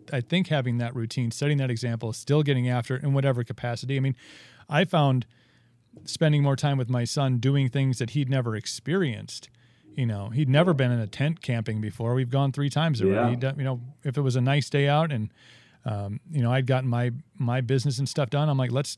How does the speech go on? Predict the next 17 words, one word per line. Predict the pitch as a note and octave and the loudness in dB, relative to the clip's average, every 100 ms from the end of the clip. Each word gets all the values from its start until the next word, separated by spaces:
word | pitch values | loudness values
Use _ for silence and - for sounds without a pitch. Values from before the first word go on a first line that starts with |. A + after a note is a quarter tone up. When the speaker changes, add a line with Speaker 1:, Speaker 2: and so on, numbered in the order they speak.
| - | -6
Speaker 1:
let's | C#3+ | -4
just | D#3 E3 - - _ _ _ - | -4 -6 -8 -18 _ _ _ -10
go | A2 C3 C#3+ G#2 | 0 4 4 2
and | A2+ A2 G#2+ | -4 -4 -6
go | - C3 | -2 0
to | D3 | 2
the | |
beach | C3+ E3+ B2 A#2+ | 2 2 0 -6
and | G#2 | -4
go | G#2 C#3 D3 | 0 0 0
see | C#3 - E3 | -2 0 2
Speaker 2:
Yeah. | D#3 | 4
Speaker 1:
and | B2 A2 | 2 0
go," | A2 C#3 C#3+ D3+ - _ _ _ _ | 0 2 0 -4 -12 _ _ _ _
you | A#2 | -2
know, | A#2+ | 0
I, | B2+ | 0